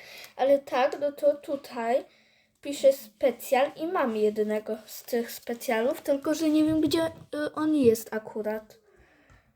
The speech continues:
Więc nie wiem, jak wiecie, to możecie mi napisać,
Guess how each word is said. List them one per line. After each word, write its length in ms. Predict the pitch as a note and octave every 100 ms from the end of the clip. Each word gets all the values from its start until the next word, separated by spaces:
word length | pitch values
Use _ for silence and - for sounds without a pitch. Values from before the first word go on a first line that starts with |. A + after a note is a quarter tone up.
| _ _ _ _ _ _ _ _ _ _ _ -
Więc 240 | C#4+ C#4+ D#4 - _ -
nie 200 | C4 B3
wiem, 180 | A3 A#3
jak 180 | C4+ C#4
wiecie, 260 | D4+ C#4+
to 160 | D4 D4
możecie 420 | C#4+ C#4 C#4 C#4+
mi 120 | C#4
napisać, 540 | C#4 C#4 C4+ B3+ A#3